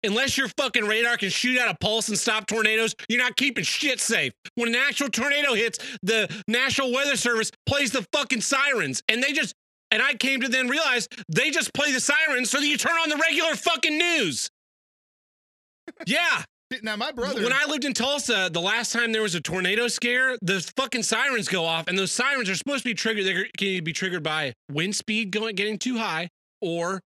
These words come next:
Speaker 1: they can be triggered at the National We-, Weather Center based on what areas need them,
Speaker 2: Right.
Speaker 1: right? They go off on a cloudless night.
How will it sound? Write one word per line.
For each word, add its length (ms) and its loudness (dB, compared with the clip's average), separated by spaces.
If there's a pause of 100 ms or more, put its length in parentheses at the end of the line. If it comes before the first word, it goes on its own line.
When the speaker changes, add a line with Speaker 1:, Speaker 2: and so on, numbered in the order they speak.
Speaker 1:
they 120 -2
can 120 -2
be 80 -2
triggered 300 -2
at 40 -8
the 80 -4
National 380 -4
We-, 140 -6 (440)
Weather 240 0
Center 360 -2 (340)
based 300 0
on 160 -2
what 180 0
areas 380 -2
need 200 0
them, 200 -6 (420)
Speaker 2:
Right. 100 -2
Speaker 1:
right? 240 0 (1120)
They 160 0
go 240 0
off 380 -2 (580)
on 200 -2
a 280 -2 (420)
cloudless 520 -2
night. 260 -2